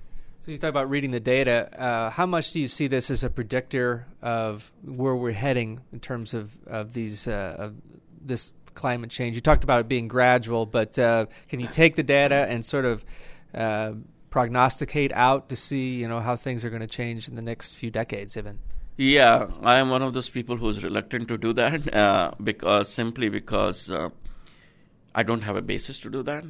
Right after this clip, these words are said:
Speaker 2: Uh, and the reason I'm saying that is that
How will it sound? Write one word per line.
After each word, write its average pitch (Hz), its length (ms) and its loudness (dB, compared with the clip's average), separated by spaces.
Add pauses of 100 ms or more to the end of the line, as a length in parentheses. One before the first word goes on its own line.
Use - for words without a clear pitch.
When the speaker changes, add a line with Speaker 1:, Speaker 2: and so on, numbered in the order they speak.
(140)
Speaker 2:
Uh, 101 300 0 (140)
and 107 340 2
the 107 80 0
reason 117 320 -2
I'm 107 180 -2
saying 117 380 -2
that 101 320 0 (420)
is 107 360 -2
that 101 320 0